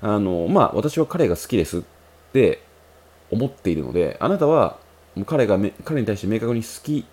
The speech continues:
であるというフィルターがかかっているにもかかわらず、えー、彼と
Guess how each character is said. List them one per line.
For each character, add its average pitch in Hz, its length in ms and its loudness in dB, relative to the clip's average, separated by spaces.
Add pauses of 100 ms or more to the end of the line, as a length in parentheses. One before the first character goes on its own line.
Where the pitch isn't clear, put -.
(200)
で 82 160 -2
あ 90 100 2
る 78 100 -2
と - 80 -10
い 69 80 -6
う 67 40 -10
フ - 100 -14
ィ - 80 -2
ル 143 80 0
タ 156 200 4
ー - 20 2
が 147 260 2 (280)
か 127 120 -8
か 185 100 4
っ 180 100 -2 (140)
て - 120 -4
い 139 100 0
る 113 180 2
に 175 140 0
も 104 120 0
か 82 160 -10
か 110 140 0
わ 110 120 0
ら 82 100 -4
ず、 104 280 -4 (540)
え - 40 -10
ー、 80 360 -4
彼 123 260 0
と 98 360 0